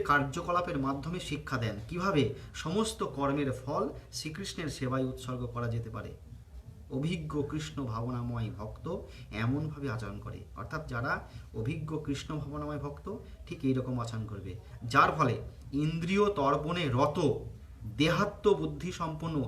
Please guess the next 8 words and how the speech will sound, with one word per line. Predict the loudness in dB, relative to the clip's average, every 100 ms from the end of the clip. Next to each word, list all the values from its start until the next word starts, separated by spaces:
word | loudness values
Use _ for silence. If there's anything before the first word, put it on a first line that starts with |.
| -4 -6 0 2
অজ্ঞ | 2 4 6
লোকেরা | 6 4 4 4
উপলব্ধি | 4 0 -2 -2 -2
করতে | -4 -4 -4
পারে। | -2 -2 -6 -10 -14 -16 -18 -8
যে | 0 2
আমরা | 4 6 6 2 -10 -10
কৃষ্ণ | -6 -6 -4